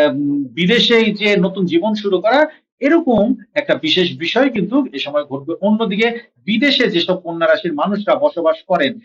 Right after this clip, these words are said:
তাদের মধ্যে যারা দীর্ঘদিন ধরে বিশেষ কিছুর জন্য অপেক্ষা করে আছেন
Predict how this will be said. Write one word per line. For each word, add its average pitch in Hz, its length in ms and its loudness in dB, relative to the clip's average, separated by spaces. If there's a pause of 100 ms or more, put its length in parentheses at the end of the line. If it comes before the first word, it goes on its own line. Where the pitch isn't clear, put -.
(260)
তাদের 262 400 2
মধ্যে 185 520 0
যারা 127 460 0 (220)
দীর্ঘদিন 233 640 4
ধরে 147 400 2 (280)
বিশেষ 220 400 0
কিছুর 208 320 -2
জন্য 185 260 2
অপেক্ষা 185 500 -2
করে 151 240 0
আছেন 110 340 -6